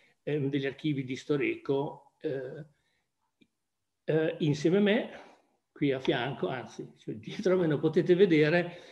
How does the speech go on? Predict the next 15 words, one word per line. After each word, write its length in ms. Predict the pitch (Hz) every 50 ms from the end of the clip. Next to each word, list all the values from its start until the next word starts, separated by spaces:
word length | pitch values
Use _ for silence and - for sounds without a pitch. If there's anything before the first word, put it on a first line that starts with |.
| - - - _ _ _ _
gli 140 | - 139 143
amici 480 | 151 165 175 180 180 185 - 160 175 175
e 80 | 165 151
i 40 |
collaboratori 760 | 143 156 147 147 139 139 165 180 214 208 - 160 147 165 185 180
che 120 | 180 165
poi, 180 | 156 - 156 151
no, 120 | 151 147
successivamente 1080 | 147 - 180 160 - - 147 - - 147 - 214 202 180 147 123 123 127 127 131 151 156
interverranno 840 | - - 156 147 151 - 165 147 151 175 156 127 117 113 120 127 135
nel 160 | 135 143 135
corso 300 | 139 139 131 127 131 139
di 60 | 127
questa 240 | 123 123 120 - 139
mattinata, 1040 | 135 151 147 - 175 170 175 180 196 196 185 - - 214 226 220 220 - - -